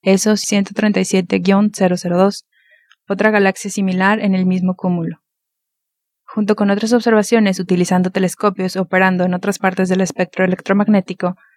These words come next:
esta investigación muestra por primera vez la formación estelar en el material arrancado de la galaxia. En lugar de formarse en el disco galáctico como sucede normalmente, estas estrellas se están formando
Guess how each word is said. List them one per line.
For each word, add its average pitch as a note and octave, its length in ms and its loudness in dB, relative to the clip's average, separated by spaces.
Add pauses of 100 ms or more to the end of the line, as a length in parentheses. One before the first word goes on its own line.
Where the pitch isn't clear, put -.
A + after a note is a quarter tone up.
(160)
esta G3+ 240 -2
investigación G3+ 640 2
muestra F#3 480 0
por F#3 200 -2
primera F#3 380 0
vez F3+ 220 0
la F#3+ 80 -2
formación F#3 420 -2
estelar F#3 540 -2
en F#3 140 0
el F3+ 60 2
material F3+ 580 0
arrancado F3+ 580 2
de F3+ 100 2
la F3 100 0
galaxia. F#3 460 -2 (640)
En G3+ 160 -4
lugar G3+ 240 2
de A#3+ 80 0
formarse F#3+ 540 -2
en F3 100 -2
el F3 80 -2
disco F3+ 300 -4
galáctico G3+ 560 -2
como F3 300 -6 (300)
sucede F#3+ 500 0
normalmente, F#3 760 2 (320)
estas G#3+ 320 -2
estrellas F3 640 -2
se F#3+ 180 -6
están F#3 280 -4
formando G3 600 0